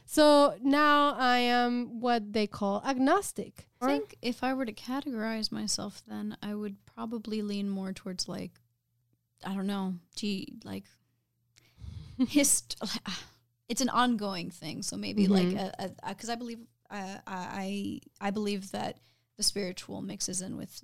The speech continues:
Speaker 2: with science and
Speaker 1: Yeah.
Speaker 2: it explains
Speaker 1: Yeah.
Speaker 2: the other. It doesn't, it doesn't
Speaker 1: No,
Speaker 2: have
Speaker 1: it's
Speaker 2: to be against
Speaker 1: exclusive,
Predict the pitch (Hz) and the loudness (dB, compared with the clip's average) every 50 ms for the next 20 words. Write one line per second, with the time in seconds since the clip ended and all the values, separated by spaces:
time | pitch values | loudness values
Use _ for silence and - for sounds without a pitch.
0 | _ 190 196 - - - - 170 117 113 117 - - 180 - - - - _ - | _ -20 -12 -6 -4 -2 -2 -2 -4 -8 -10 -10 -8 -4 -4 -4 -4 -4 _ 0
1 | 226 208 196 175 180 185 - - - - 202 190 180 180 180 190 - - - - | 4 4 4 4 2 -2 -2 -4 -4 -2 -4 -4 -4 -6 -8 -8 -8 -6 -4 -2
2 | - - - _ _ _ - 226 214 202 190 - - - 139 - 131 101 - 214 | -2 -4 -6 _ _ _ -4 0 2 2 2 2 0 -2 -6 -8 -10 -12 -12 -12
3 | - - - 175 170 - 180 180 175 - 180 170 160 - - _ _ _ _ - | -8 -8 -8 -6 -4 -4 -4 -2 -2 -4 -4 -6 -8 -10 -12 _ _ _ _ -16
4 | 226 190 208 196 196 196 247 233 226 233 233 226 208 - 214 196 214 214 202 190 | -12 -10 -8 -8 -4 0 2 4 4 6 4 2 0 -2 -4 -4 -4 -4 -4 -2
5 | 226 190 190 196 175 - 226 240 226 - | -2 -2 -2 -2 0 2 2 2 2 2